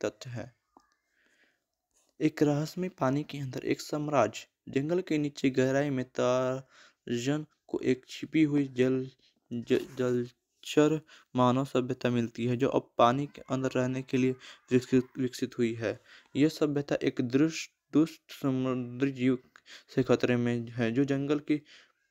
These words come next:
पारिस्थितिक तंत्र में गड़बड़ कर रहा है।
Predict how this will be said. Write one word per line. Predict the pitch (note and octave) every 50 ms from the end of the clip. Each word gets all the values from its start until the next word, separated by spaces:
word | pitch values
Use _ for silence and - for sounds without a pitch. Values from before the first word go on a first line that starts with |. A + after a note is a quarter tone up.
| _ _ -
पारिस्थितिक | - A#2+ B2 B2+ B2 B2 - _ _ _ - - C#3+ C3 B2+ B2+ B2+ - - C#3+ D3 _ _ _ _ - _ _ _ -
तंत्र | A#2 A#2+ - - B2 B2+ A#2+ - - B2+ - -
में | B2+ B2+ B2+ B2 A2+
गड़बड़ | - B2 A#2+ A#2 B2 B2 B2+ C3 - _ _ _ _ -
कर | - A#2+ A2+
रहा | A2 A2+ A2 A2 G#2+ G#2+
है। | G#2+